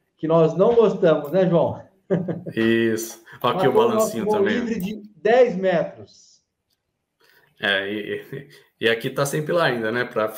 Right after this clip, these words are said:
Speaker 2: vai ficar sem pilar, só pra
Speaker 1: Sim.
Speaker 2: <laughs> Ó, o balancinho aqui, ó.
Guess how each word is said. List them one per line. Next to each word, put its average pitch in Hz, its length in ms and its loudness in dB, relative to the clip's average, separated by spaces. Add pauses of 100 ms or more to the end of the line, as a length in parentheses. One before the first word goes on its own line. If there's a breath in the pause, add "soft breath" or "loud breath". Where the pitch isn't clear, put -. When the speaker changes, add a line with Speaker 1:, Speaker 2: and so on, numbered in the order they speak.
(100)
Speaker 2:
vai 117 180 0
ficar 120 200 -4
sem 135 180 -6
pilar, 101 360 -4
só 117 220 -2
pra 127 260 0 (180)
Speaker 1:
Sim. 131 400 -8 (520 loud breath)
Speaker 2:
<laughs> - 540 -20
Ó, 107 460 2
o 113 60 -2
balancinho 113 500 -2
aqui, 123 280 -6
ó. 165 100 -4